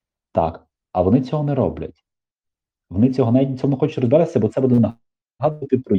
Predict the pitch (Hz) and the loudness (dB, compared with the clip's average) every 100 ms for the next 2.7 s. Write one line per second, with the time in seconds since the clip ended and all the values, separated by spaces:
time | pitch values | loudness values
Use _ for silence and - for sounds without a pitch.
0 | 90 180 - 170 151 _ 135 123 131 90 | 0 -2 0 -2 -4 _ -2 2 4 2
1 | 85 - _ _ _ - 104 156 131 151 | 0 -10 _ _ _ 0 2 4 4 2
2 | 127 123 110 - 101 - 87 | 2 2 2 0 0 0 -6